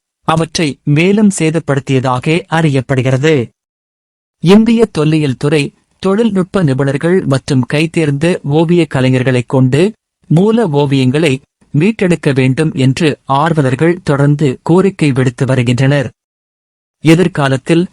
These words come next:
அசல் தன்மையை பாதுகாக்கும் நுட்பமான முறைகள் ஆராயப்பட வேண்டும் என்பது மிகவும் அவசியம். சித்தன்ன வாசல் மற்றும் அருகிலுள்ள சுற்றுலா தலங்கள்.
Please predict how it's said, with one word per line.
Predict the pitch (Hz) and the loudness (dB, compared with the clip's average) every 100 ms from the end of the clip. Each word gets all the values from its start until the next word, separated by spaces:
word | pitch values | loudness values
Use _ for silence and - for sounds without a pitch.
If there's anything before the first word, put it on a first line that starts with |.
| _ _ | _ _
அசல் | - 151 - 208 | -2 0 2 0
தன்மையை | 196 151 151 151 180 | 0 0 2 2 0
பாதுகாக்கும் | - 131 131 147 139 - 160 - | 0 -2 0 -2 -2 -2 -2 -2
நுட்பமான | 151 151 - 170 156 175 | -4 -2 -2 0 2 2
முறைகள் | 156 127 135 151 156 - 131 | 2 2 0 0 -2 -2 -2
ஆராயப்பட | 139 160 151 147 - 120 | 0 0 0 -2 -2 -2
வேண்டும் | 117 123 123 151 - | 0 0 0 0 0
என்பது | 123 120 143 151 107 | 0 2 0 0 -2
மிகவும் | 135 135 160 143 131 | -2 -2 0 0 -2
அவசியம். | - 127 123 131 143 131 101 _ _ _ _ _ _ _ _ - | -2 -2 0 0 2 0 -2 _ _ _ _ _ _ _ _ -6
சித்தன்ன | - 202 - 240 233 | -2 0 2 2 2
வாசல் | 170 156 190 190 | 0 -2 0 0
மற்றும் | 143 143 165 143 | -2 -2 -2 -2
அருகிலுள்ள | - 151 180 165 139 143 147 135 | -2 -2 0 0 0 0 0 -2
சுற்றுலா | - 165 - 165 143 | -4 -4 -2 -2 -2
தலங்கள். | - 131 127 131 147 120 | -2 -2 0 0 0 -2